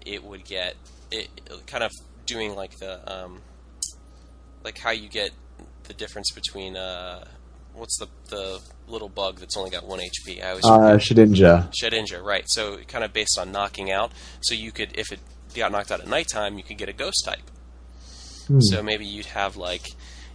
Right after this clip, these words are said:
Speaker 1: Angelion for the angel one, which would be a flying type guy, and, uh, Spectrion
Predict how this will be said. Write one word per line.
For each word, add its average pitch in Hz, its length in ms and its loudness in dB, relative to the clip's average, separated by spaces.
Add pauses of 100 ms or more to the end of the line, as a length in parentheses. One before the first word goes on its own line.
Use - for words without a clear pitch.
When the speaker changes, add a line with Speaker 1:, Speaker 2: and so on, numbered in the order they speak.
Speaker 1:
Angelion 113 960 2
for 113 140 -8
the 104 200 -4
angel 117 300 -4
one, 120 260 -2
which 110 160 -6
would 101 100 -14
be 98 100 -6
a 95 60 -4 (120)
flying 101 320 -2
type 110 320 -6
guy, 120 380 -4 (920)
and, 95 460 -2
uh, 92 260 -2
Spectrion 113 1160 0